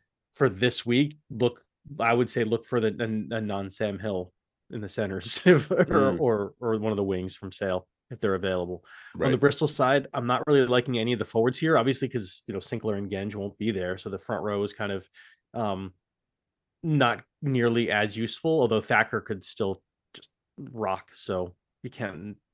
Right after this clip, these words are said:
Speaker 1: take to sit him, but I wouldn't be like, "Yay, I have them this week."
Speaker 2: Yeah.
Speaker 1: Um,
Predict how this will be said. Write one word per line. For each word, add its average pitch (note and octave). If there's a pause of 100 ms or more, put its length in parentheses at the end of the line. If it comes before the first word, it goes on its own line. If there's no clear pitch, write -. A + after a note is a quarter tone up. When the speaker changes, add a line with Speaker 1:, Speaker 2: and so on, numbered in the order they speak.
(140)
Speaker 1:
take G2
to -
sit A2+
him, D3+
but G2
I A2
wouldn't G2+
be G2+
like, F#2+
"Yay, F#3
I D3+
have C3
them A2+
this G#2
week." F#2 (800)
Speaker 2:
Yeah. G#2+
Speaker 1:
Um, G2+